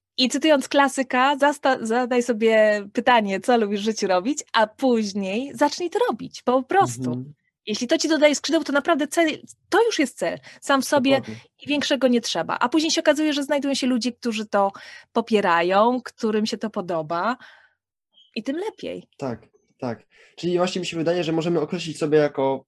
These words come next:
Speaker 2: słowo pasja, e, taki termin, to jest takie coś troszeczkę niewytłumaczalnego, prawda? To jest coś, co
Speaker 1: Mhm.
Speaker 2: gdzieś tam jest w nas, no i, i często nie możemy powiedzieć, dlaczego to robimy, po prostu to jest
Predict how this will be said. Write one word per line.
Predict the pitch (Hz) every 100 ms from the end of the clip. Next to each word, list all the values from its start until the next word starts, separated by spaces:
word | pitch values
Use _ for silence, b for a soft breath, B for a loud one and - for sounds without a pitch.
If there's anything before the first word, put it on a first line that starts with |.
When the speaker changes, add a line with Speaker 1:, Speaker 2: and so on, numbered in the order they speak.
| _ -
Speaker 2:
słowo | 147 139
pasja, | 139 156 151 170 175 220 - _ _ _
e, | - 127 127
taki | 139 -
termin, | - 151 160 185 180
to | 175
jest | 170
takie | 156
coś | 190 190
troszeczkę | 180 - 190
niewytłumaczalnego, | 165 185 170 160 156 175 131
prawda? | - 110 117 156 _ _ _ _ _ _
To | -
jest | 233 233
coś, | 226
co | 208
Speaker 1:
Mhm. | 160 131
Speaker 2:
gdzieś | 156 156
tam | 151 147
jest | 143 123
w |
nas, | 139 143 151 -
no | 143
i, | 143 139 139 139 _ _ _ _
i | 147
często | 180 185 185
nie | 180
możemy | 180 190 190
powiedzieć, | 175 175 170
dlaczego | 151 160 165
to | 156
robimy, | 151 160 190 233 - _ - 135
po | 160
prostu | 170 165 151
to | -
jest | 143 139